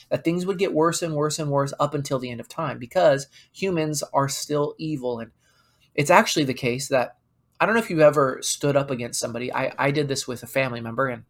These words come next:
I'm not gonna share too many details, but I kinda called them out for their, their stuff, right? And when I called them out, they, instead of admitting it, they decided to just double down,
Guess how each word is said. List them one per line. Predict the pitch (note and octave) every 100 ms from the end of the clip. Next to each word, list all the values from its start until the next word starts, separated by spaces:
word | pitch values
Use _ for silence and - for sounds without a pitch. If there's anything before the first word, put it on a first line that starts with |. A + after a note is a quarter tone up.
| _
I'm | C#3+
not | C3+
gonna | B2+
share | A#2+ B2
too | A#2 C#3+
many | B2+ A2+
details, | A#2 C3 C#3
but | A#2 - _ _ _ _ _ _ _ - - - -
I | C3+
kinda | F#3 F#3
called | - D3 C#3+
them | C#3 B2
out | C3 C#3+
for | C3
their, | A#2 B2 A2+ _ _ _
their | -
stuff, | A#2+ - C3+ -
right? | B2 A#2+ - _ _ _ _ _ _
And | B2+ B2 A#2+ A2 G#2+ _ _ _ _ _ _ _ -
when | B2+ C#3 E3
I | D#3
called | - C#3+ C#3+
them | B2+
out, | C3 D3 - - - _ _ _ _ _
they, | - B2 C#3+ C#3+ C#3 - _ _ _
instead | C#3+ C3+ -
of | C#3+
admitting | C3+ C3 F3 D#3+
it, | A#2 B2+
they | C3+ C3
decided | B2+ - A#2+ A#2+ A#2+
to | - B2
just | A#2+ C#3 B2 A#2
double | B2 A#2+
down, | A#2+ A#2 A2+